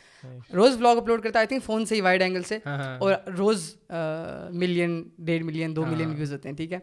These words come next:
Speaker 2: اور ایسے کافی یوٹیوبرز ہیں جن کا obviously، like، ہم لوگوں کا سرکل تھوڑا سا ڈفرینٹ ہے۔
Speaker 1: ہوں۔
Speaker 2: ہم لوگ انگلش کانٹینٹ فالو کرتے ہیں تو سجیشنز میں وہی آتا ہے۔ میرا
Speaker 1: ہوں،
Speaker 2: بھائی ہے،
Speaker 1: ہوں۔
Speaker 2: وہ پاکستانی کانٹینٹ فالو کرتا ہے، اس کی پاکستان میں
Speaker 1: پاکستانی
Speaker 2: کافی
Speaker 1: آتا ہے۔
Speaker 2: چینلز ہوتے ہیں۔ But generally I think پاکستان میں لانگ فارم، خیر لانگ فارم کیا،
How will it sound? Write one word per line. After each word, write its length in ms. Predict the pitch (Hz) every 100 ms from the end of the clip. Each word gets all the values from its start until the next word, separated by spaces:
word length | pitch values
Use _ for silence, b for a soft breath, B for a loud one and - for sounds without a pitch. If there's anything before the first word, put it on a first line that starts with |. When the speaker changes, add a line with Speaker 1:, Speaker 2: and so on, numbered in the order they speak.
| b b -
Speaker 2:
اور 120 | 233
ایسے 200 | 240 269
کافی 260 | 226 214
یوٹیوبرز 400 | 226 196 196 190
ہیں 100 | 185
جن 180 | 175 165
کا 100 | 165
obviously، 400 | 160 156 - 160
like، 220 | 151 -
ہم 120 | 160 170
لوگوں 280 | 170 190
کا 240 | 175 175 160
سرکل 340 | - 151 160
تھوڑا 200 | 151 156
سا 180 | 151 156 - b b 160
ڈفرینٹ 300 | 160 160 165
ہے۔ 60 |
Speaker 1:
ہوں۔ 60 | 160
Speaker 2:
ہم 60 | 165
لوگ 100 | 170
انگلش 280 | 202 202 185
کانٹینٹ 280 | 196 190
فالو 200 | 175 180
کرتے 160 | 175 175
ہیں 80 | 185
تو 60 |
سجیشنز 500 | 175 185 175 190 160
میں 100 | 175
وہی 160 | 170 160
آتا 180 | 165 160
ہے۔ 40 |
میرا 120 | 175
Speaker 1:
ہوں، 60 | 185
Speaker 2:
بھائی 220 | 185 185
ہے، 80 | 190
Speaker 1:
ہوں۔ 140 | 131 127 -
Speaker 2:
وہ 60 |
پاکستانی 380 | 180 190 208 214
کانٹینٹ 240 | 208 208 190
فالو 200 | 196 196
کرتا 200 | 202 214
ہے، 60 |
اس 80 | 196
کی 140 | 196 175
پاکستان 420 | 180 165 - 180
میں 80 | 175
Speaker 1:
پاکستانی 240 | 139 185 165
Speaker 2:
کافی 140 | 190
Speaker 1:
آتا 120 | 170
ہے۔ 60 | -
Speaker 2:
چینلز 320 | 165 165 147
ہوتے 180 | 147 151
ہیں۔ 80 | 156 B B B B 226
But 120 | 185 214
generally 260 | 240 262
I 80 | 247
think 140 | 240
پاکستان 360 | 214 185 196 190
میں 80 | 185
لانگ 220 | 175 202 202
فارم، 200 | 190 185 b b b _ _ _ -
خیر 200 | 226 220
لانگ 280 | 190 202 202
فارم 180 | 220 202
کیا، 240 | 196